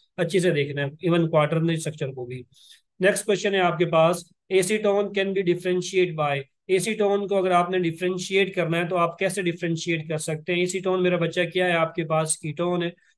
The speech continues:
मीन्स आसान अल्फाज में वो ketone का detection test जो है वो आपसे पूछ रहे हैं, alkaline aqueous iodine, aqueous sodium hydroxide, Fehling solution, aqueous bromine। तो मेरा बच्चा किस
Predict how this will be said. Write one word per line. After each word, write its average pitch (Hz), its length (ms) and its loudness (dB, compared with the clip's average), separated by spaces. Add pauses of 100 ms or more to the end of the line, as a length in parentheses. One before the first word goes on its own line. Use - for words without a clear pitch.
(140)
मीन्स 175 200 2
आसान 180 300 2
अल्फाज 175 440 2
में 175 160 -2
वो 175 280 -2
ketone 180 520 0
का 180 160 0
detection 175 520 -4
test 202 280 2
जो 185 100 2
है 175 60 0
वो 170 80 2
आपसे 160 240 2
पूछ 165 280 -2
रहे 170 140 0
हैं, 175 140 -4 (380)
alkaline 180 420 4
aqueous 180 340 -2
iodine, 175 380 2
aqueous 165 440 -8
sodium 170 220 0
hydroxide, 170 720 0 (420)
Fehling 185 240 4
solution, 180 440 -2
aqueous 170 340 -2
bromine। 175 540 2
तो - 320 -12
मेरा 175 140 0
बच्चा 170 260 -2
किस - 480 -6